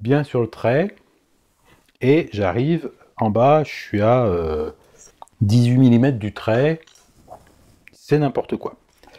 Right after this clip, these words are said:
Par contre, ça va être vachement bien pour allumer la cheminée ce soir, ça. Voilà. Je pense que tous ceux qui regardent la vidéo sont en train de se dire que j'enfonce des portes ouvertes.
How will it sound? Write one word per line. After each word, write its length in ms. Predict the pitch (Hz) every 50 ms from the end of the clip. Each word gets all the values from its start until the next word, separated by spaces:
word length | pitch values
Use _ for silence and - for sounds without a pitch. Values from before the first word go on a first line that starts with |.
| - - _ - - - - - - - _ _
Par 120 | _ - -
contre, 140 | - 131 -
ça 60 | -
va 40 | 80
être 60 | 85
vachement 220 | 104 - - 113
bien 140 | 104 113 127
pour 160 | 120 101 101
allumer 180 | 95 92 98 104
la 60 | 101
cheminée 260 | 92 - - 101 110
ce 120 | - - -
soir, 200 | - - - -
ça. 100 | _ _ _ - - - - - - _ _ _ - - - - - - _ _
Voilà. 160 | - 87 - - - - - - - - _ _ _ - - - - - - - - - - - - - - - - - - - - - _ _ _ _ _ _ _ _ _ _ _
Je 220 | 107 98 - 117
pense 320 | 107 - 143 147 151 - -
que 80 | -
tous 140 | - - 135
ceux 160 | - - 170
qui 120 | 165 - 143
regardent 160 | 123 123 123
la 100 | 120 110
vidéo 360 | 110 107 104 117 143 185 190
sont 140 | 175 - 127
en 60 | 120
train 180 | - - 131 127
de 460 | 123 120 113 110 104 101 101 95 92
se 160 | - - 104
dire 280 | 95 104 139 165 165 -
que 80 | -
j'enfonce 420 | 92 110 117 - - 160 165 139 104
des 100 | 107 101
portes 240 | - - - -
ouvertes. 400 | - - - - - - - -